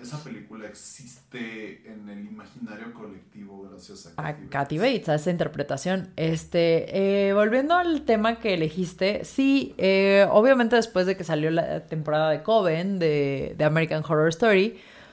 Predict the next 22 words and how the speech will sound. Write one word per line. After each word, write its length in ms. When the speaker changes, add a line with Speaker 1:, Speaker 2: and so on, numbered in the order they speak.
Speaker 2:
pues 140
fue 80
mucho 260
más 200
conocida 580
esta 200
historia 680
de, 640
eh, 480
Delphine 720
Lalaurie, 540
¿no? 300
O 60
la, 200
nunca 460
sé 160
cómo 200
se 140
dice. 220
Speaker 1:
Lalaurie. 420
Speaker 2:
La, 140
Lalaurie. 600